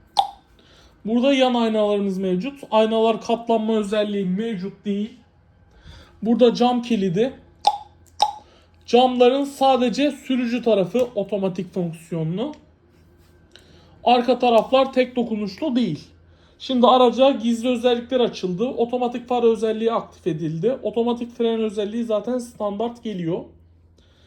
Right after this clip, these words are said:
Şimdi park lambaları. Park lambaları, kısa far,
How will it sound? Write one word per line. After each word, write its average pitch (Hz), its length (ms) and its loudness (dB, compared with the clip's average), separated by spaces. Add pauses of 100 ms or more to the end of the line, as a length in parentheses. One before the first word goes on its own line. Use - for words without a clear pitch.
(320)
Şimdi 202 460 2
park 240 300 4
lambaları. 202 640 4 (3500)
Park 233 320 2
lambaları, 190 720 -2
kısa - 320 0
far, 214 360 -2